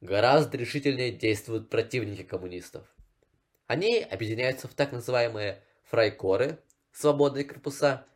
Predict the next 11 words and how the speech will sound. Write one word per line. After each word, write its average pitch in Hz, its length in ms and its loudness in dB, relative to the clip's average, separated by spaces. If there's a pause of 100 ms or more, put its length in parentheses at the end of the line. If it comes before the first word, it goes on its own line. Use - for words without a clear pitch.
(180)
которые 123 380 0
не 107 80 -4
просто 170 420 4
подавили 147 400 2
это 110 160 2
выступление, 95 720 -8 (300)
которое 120 520 4
Роза 113 260 0
Люксембург 113 500 -6
считала 110 580 2
неподготовленным, 98 840 -4